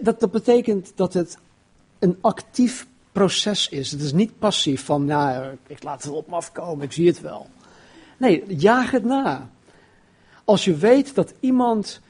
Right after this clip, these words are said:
je liefde nodig heeft, doe iets bijzonders voor die persoon. Strek je uit naar die persoon, wie het ook is. Jaag de liefde na,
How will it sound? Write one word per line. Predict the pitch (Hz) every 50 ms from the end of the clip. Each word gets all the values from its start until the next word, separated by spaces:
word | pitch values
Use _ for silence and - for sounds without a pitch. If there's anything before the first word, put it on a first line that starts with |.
| _ _ _ _ _ _ _
je | - 143 151 170
liefde | 151 160 185 254 262 - - - 220
nodig | 185 170 160 151 143 139 139 -
heeft, | - 127 127 123 143 139 - - - - - _ _ _ _ _ _ _ _ _ _ _ _ _ _ _ _ _ _ _
doe | - 131 117 120 123 226 262 277 277 285
iets | 277 269 220 214 196 - -
bijzonders | - 202 196 180 233 247 247 226 185 147
voor | - - 156 131
die | 139 127
persoon. | - 131 113 - 143 123 110 82 - 139 120 _ _ _ _ _ _ _ _ _ _ _ _ _ _ _ _ _ _ _ _ _ _ _ _ _
Strek | - - - - - - 214 240 254 254
je | - 220 -
uit | - 214 226 165 131 - - - - - _ _ _ _ _
naar | - 151 156 165 170 170 170 165 170 - _ -
die | 135 123 165 160 156
persoon, | 156 - - - - - 143 123 117 117 123 131 127 -
wie | - 143 233
het | 277 254 -
ook | 165 131 127
is. | - 113 110 - - - - -
Jaag | 123 127 190 214 240 233 -
de | - 226 208
liefde | 196 208 - - 185
na, | 165 160 156 156 151